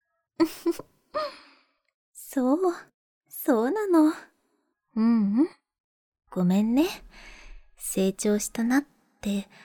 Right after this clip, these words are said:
そう思ったの。あんなに小さかった男の子が、もうそういう年になったのね。お母さん嬉しいわ。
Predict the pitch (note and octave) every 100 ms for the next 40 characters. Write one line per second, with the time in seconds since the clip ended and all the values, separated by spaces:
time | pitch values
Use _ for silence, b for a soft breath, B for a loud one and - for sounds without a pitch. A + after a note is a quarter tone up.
0 | b b - - F#3+ F#3 A3+ C#4+ - D4
1 | A#3+ - _ _ _ _ _ _ _ _
2 | _ _ _ A3 A3 A3+ A#3 A#3+ - C4
3 | D#4 D4+ D4 - G3+ G3 A#3+ D#4 D#4+ D#4
4 | B3+ A#3 G#3+ - - _ _ _ G3 F3
5 | F3 - E3+ G#3 B3 C4+ C#4 - E4 A#3
6 | A3+ - C4 A3+ F#3+ G3 B3+ D4+ - -
7 | _ _ _ _ _ _ _ _ _ A#3
8 | - A3 A3 - F#3+ F#3+ G3+ C4+ - E4
9 | D#4+